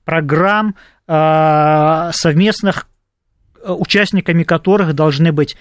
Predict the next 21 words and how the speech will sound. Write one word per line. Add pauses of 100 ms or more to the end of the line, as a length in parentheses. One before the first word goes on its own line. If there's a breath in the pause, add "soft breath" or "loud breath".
(160 soft breath)
дети,
их
родители,
их
бабушки
и
дедушки. (580 loud breath)
А, (640)
как
мы
можем
мотивировать? (180)
Вот
мы
создали
систему (200 soft breath)
мотивации, (260 soft breath)
а,
для
детей,
участников,